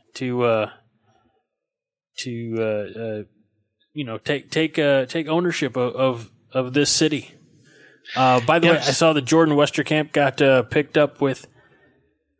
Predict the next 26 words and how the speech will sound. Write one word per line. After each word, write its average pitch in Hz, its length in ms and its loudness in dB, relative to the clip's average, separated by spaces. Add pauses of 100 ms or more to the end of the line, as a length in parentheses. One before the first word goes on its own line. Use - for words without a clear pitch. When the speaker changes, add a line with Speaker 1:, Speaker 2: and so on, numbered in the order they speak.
(100)
Speaker 1:
I 139 40 -2
wanna 165 160 2
say, 165 160 2
the 139 100 -2
D 135 200 -2
C 160 160 -2
Defenders. 147 600 0 (140)
Congratulations 127 840 -2
to 143 80 -2
Westerkamp. 139 580 0 (640)
Um, 110 540 -2 (840)
I - 60 -4
think 156 180 -6
there 135 100 -2
are 110 40 -6
a - 20 -10
couple 120 220 -4
more 117 180 -4
Huskers 113 420 -4
out 107 160 -4
there 113 200 -2
on, 110 240 -4 (520)
on 113 160 -8
some 113 180 -8
of 107 80 -6
the 104 180 -4